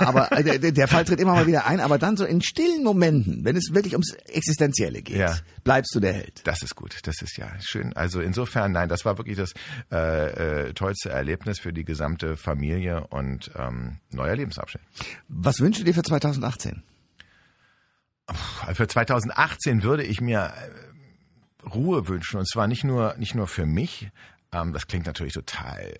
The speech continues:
Speaker 2: langweilig und, und altbacken. Ich glaube aber, dass zweitausendsiebzehn, ähm, auch ein Land, äh, ein Land, sag ich schon, ein <clears throat> Jahr der Hysterie, äh, war. Und dass wir natürlich,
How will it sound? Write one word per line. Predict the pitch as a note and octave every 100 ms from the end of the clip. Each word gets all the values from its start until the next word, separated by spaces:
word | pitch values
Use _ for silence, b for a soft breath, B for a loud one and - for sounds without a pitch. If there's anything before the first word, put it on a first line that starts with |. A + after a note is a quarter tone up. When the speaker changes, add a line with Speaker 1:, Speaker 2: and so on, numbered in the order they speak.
| -
Speaker 2:
langweilig | D2 E2+ F#2 C2+ A#1 C2+
und, | D2+ -
und | F2 -
altbacken. | D2 - - -
Ich | - -
glaube | D2+ G2+ D#3 C3+
aber, | - G2+ G2 - B B
dass | F#2
zweitausendsiebzehn, | - - F2+ G2 F#2+ F2+ F2 A#2 - - A2 G#2+ G#2+ B B B _
ähm, | A#2 E2 D#2+ D#2+ - - _ _ _
auch | - F2 E2+
ein | E2+
Land, | D#2 E2 F#2
äh, | F#2 D#2
ein | D#2+
Land, | A#1 D#2
sag | -
ich | -
schon, | B1+ - B B
ein | - E2 E2+ E2+ - -
<clears throat> | A#2+
Jahr | A2 F#2+ F#2+ B2+
der | F#2+ G2+ G2+ G2 G2 -
Hysterie, | F#2 G#2+ - G#2+ F#2+ D#3 F#2 -
äh, | - C#2 -
war. | B1+ A#1 - - -
Und | G2+ F2+ D#2+ -
dass | G#2 -
wir | G#2 G#2+ G#2 G2+ -
natürlich, | A2+ A2 - F#3+ A2 F2